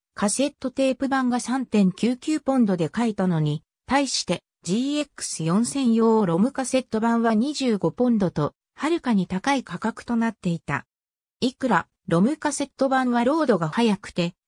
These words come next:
ロードエラーに対する信頼性が高いとはいえ、ロムカセット版とカセットテープ版に、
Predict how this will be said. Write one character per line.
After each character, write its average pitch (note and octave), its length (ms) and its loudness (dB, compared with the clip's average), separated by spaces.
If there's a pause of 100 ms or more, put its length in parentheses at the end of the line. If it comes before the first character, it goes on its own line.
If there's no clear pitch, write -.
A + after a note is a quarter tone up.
ロ A3+ 180 2
ー D4+ 40 0
ド D#4 140 0
エ D4+ 100 2
ラ B3+ 200 2
ー - 20 2
に F#3 160 0
対 G3 180 0
す G#3 160 -4
る D#3+ 160 -4 (240)
信 C#4 300 0
頼 C#4 220 -2
性 C4 200 0
が B3 160 0
高 B3+ 300 -2
い C4 80 -4
と F3+ 100 -2
は D#3+ 160 0
い D3+ 160 -2
え、 D#3+ 140 0 (220)
ロ E3+ 140 0
ム A#3 140 2
カ C#4 140 -2
セ C4+ 140 -2
ッ B3 120 -6
ト A#3 100 -2
版 C4 220 -2
と B3 100 -2
カ B3 140 -4
セ C4 140 0
ッ B3+ 120 -6
ト B3+ 140 -2
テ A#3+ 220 0
ー A#3 40 -2
プ A3 140 -4
版 G3 240 2
に、 F#3+ 260 2